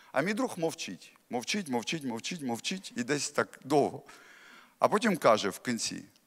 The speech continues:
«Ну ладно, — каже, «Це все хорошо. А як ви поясните ось це?»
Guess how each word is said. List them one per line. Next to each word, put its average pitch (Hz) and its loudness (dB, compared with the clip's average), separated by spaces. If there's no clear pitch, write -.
«Ну 160 4
ладно, — 139 8
каже, 82 0
«Це 202 6
все 196 4
хорошо. 165 2
А 123 8
як 220 4
ви 208 4
поясните 170 2
ось 127 -4
це?» - -10